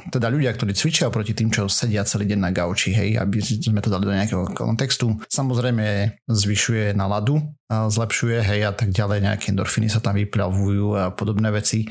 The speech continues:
Tu je zase predpoklad, že človek robí cvičenie, ktoré ho baví, šport, ktorý ho baví a nemusí sa do toho kopať, doslova nutiť.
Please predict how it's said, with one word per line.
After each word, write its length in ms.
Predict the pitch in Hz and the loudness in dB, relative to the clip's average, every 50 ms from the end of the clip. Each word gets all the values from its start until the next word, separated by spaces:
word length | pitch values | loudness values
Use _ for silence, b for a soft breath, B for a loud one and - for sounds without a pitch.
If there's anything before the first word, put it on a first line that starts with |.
| - | -10
Tu 160 | - - 131 131 | -6 -4 -2 0
je 80 | 120 | 0
zase 240 | 107 110 107 - 120 | 0 0 0 0 0
predpoklad, 420 | 120 107 98 - 123 120 - 117 | -2 -2 -4 -4 -4 -2 -2 -2
že 140 | 110 - 107 | -2 0 -2
človek 320 | - - 127 120 113 104 101 | -2 0 0 0 0 0 0
robí 180 | 107 101 107 | 0 0 0
cvičenie, 480 | 104 - 120 110 - - 131 127 117 104 101 | 0 0 0 0 0 0 2 2 2 0 -2
ktoré 320 | - - 117 107 107 104 | -2 -2 -2 0 0 0
ho 100 | 101 113 | 0 0
baví, 640 | 107 104 117 113 120 120 127 131 135 123 123 - - _ _ _ | 0 0 0 0 0 0 0 0 -2 -2 -4 -8 -12 _ _ _
šport, 400 | - - - - - 120 117 - | -2 -2 0 0 -2 -2 -2 -2
ktorý 240 | - - 117 107 104 | -2 0 0 0 2
ho 80 | 104 110 | 0 0
baví 400 | 98 117 117 113 117 120 127 - | 0 0 0 0 0 0 0 0
a 80 | 113 | 0
nemusí 400 | 107 107 107 113 113 110 - - | 2 2 2 2 2 0 0 0
sa 160 | 107 - - - | 0 0 0 0
do 160 | 104 104 - | 0 -2 -2
toho 320 | - 113 95 101 107 110 | -2 0 0 0 0 0
kopať, 560 | - 123 120 123 117 117 120 120 - - - | -2 -4 -4 -2 -4 -4 -2 -2 -4 -2 0
doslova 560 | 110 110 110 - - 120 113 117 123 123 123 - | 0 0 0 0 -2 -2 0 0 0 -2 -2 0
nutiť. 380 | 117 113 117 107 - 131 139 | 0 0 0 0 0 -2 -2